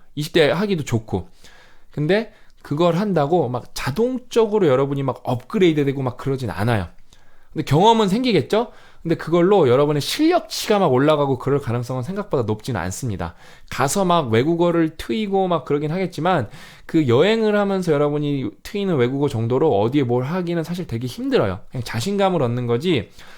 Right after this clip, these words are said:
스킬적인 측면에서는 이렇게 뭐 이렇게 특히 여행 같은 거는 한다고 딱히 막 엄청나게 도움이 되진 않습니다. 그래도 저는 여전히 여행 같은 거 가볼 수 있으면 가보라고 권하겠습니다.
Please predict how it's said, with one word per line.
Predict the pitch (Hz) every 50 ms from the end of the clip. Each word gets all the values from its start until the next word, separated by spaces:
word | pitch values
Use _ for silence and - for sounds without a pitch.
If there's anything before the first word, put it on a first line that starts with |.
| - - - _
스킬적인 | - - - - - 269 262 240 220 208 196 202 185
측면에서는 | 180 - 190 180 170 156 143 127 120 131 139 165 185 160 120 - -
이렇게 | - 139 - - 127
뭐 | 113 120 120 120
이렇게 | 113 - - - - -
특히 | - - - - 113
여행 | 117 147 190 202 190
같은 | 156 120 - - 143 131
거는 | 127 139 165 156 131
한다고 | 139 151 190 190 175 165 160 175 180 175 226 - - - - - - - - - - - -
딱히 | - - - - - - 247
막 | 214 190 160 -
엄청나게 | - - 202 - 262 277 254 226 180 -
도움이 | 135 143 156 156
되진 | 143 131 135 127
않습니다. | 101 87 87 - - 104 92 85 87 85 101 -
그래도 | - - 202 226 214 208
저는 | 143 139 143 151 143 123
여전히 | 117 117 120 120 135 131
여행 | 113 117 131 139
같은 | 131 131 - 131
거 | 123
가볼 | - - 107 104 120 120 120
수 | 117 - 110
있으면 | - - 120
가보라고 | 110 - - 101 113 117 117 113 110 110 110 104 - - - -
권하겠습니다. | - - 110 117 120 143 208 220 214 - - 104 90 80 82 85